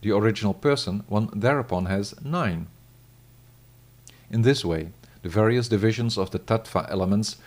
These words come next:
have been contrived by the seers, all logically being supported by rational arguments.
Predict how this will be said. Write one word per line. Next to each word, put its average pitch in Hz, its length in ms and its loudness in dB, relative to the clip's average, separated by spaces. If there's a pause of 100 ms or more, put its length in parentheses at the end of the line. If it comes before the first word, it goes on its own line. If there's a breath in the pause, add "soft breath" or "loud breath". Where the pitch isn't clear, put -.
(140 loud breath)
have 104 160 -2
been 113 160 2
contrived 104 560 2
by 90 120 -2
the 107 100 -2
seers, 87 560 -4 (400)
all 110 300 2
logically 92 680 0 (260 loud breath)
being 113 220 2
supported 120 540 0
by 95 100 4
rational 98 500 0
arguments. 87 680 -4